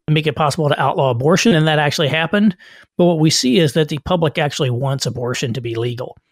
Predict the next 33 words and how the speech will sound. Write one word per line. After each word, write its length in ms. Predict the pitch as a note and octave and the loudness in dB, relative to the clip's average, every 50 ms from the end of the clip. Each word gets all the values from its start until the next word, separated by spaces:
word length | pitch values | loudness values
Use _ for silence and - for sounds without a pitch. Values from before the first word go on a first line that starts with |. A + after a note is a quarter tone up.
| _ - - _ _ _ _ - | _ -20 -20 _ _ _ _ -2
I 40 | D#3 | 0
mean, 120 | D3 C#3+ | 2 2
in 120 | C#3 C#3+ D3+ | 2 2 2
every 240 | F3 F3+ F#3 E3 | 2 2 2 0
case 380 | C3+ - D#3 C#3+ C#3+ C3+ A#2+ - | 0 0 0 0 2 0 0 -2
that 140 | - C#3+ B2+ | -2 -2 -2
abortion's 480 | A#2+ B2+ C3+ C3 B2+ - D3+ C3+ - | -2 -2 -4 -4 -2 0 -2 -2 -2
been 180 | - D3+ B2 A2+ | -2 -4 -4 -2
put 140 | - D3 C3 | -2 -2 -2
on 60 | B2 | -2
the 80 | A#2+ A2 | -2 -2
ballot, 560 | A2+ C#3 C3 B2 A2+ A2 A2 G#2+ - - - _ - - - _ _ _ | -2 -2 0 0 0 -2 -2 -4 -6 -10 -16 _ -20 -20 -20 _ _ _
the 120 | - E3 D#3 | 0 2 4
voters 380 | C#3+ D3+ D#3 C#3 C#3 C3 - | 4 4 4 4 2 2 2
have 160 | D#3+ B2+ A2+ A#2 | 0 0 0 0
been 220 | C3+ A#2+ A#2 A2+ | -2 -2 -2 -2
pro-abortion. 680 | - E3 C#3+ A#2+ A2 B2 B2 A#2 G#2+ - - C#3 B2+ - _ _ _ _ _ _ _ _ _ _ | -2 -2 -2 -2 -2 -4 -6 -4 -4 -4 -4 -4 -8 -12 _ _ _ _ _ _ _ _ _ _
You 100 | G3 E3 | 2 4
know, 80 | D3+ C#3+ | 4 4
we 80 | F3+ | 4
even 140 | G3+ F3+ D#3 | 4 4 4
saw 240 | - - E3+ D3 C#3+ | 2 2 2 2 2
that 180 | C3+ C3+ B2+ B2 | 2 0 0 -2
in 180 | A#2+ A2+ B2+ - _ _ _ _ | -4 -6 -6 -8 _ _ _ _
deep 260 | - F#3+ F3 E3+ F3 | -6 -6 -4 -4 -2
red 320 | D#3+ C#3 C#3 B2+ A#2+ A#2+ | -2 0 0 0 -2 -2
states 440 | - - - D3 C3 A#2+ A2+ - - | -4 -4 -4 -4 -4 -4 -4 -4 -4
like 180 | C#3 A#2+ B2 - | -4 -6 -6 -6
Kentucky, 640 | - A#2 A#2+ - D3 B2 - - D3 A2+ - - _ _ _ _ _ _ - | -8 -10 -6 -6 -6 -6 -4 -6 -8 -10 -10 -14 _ _ _ _ _ _ -2
a 40 | |
very 200 | B2 D3+ C#3 C3 | 0 0 0 0
conservative 540 | - C#3 C3 - - C3+ A#2+ B2 - - - | 0 -2 -2 -2 -2 -4 -6 -6 -6 -6 -6
state. 460 | - - - - - - - - - | -4 -4 -6 -6 -6 -8 -10 -12 -14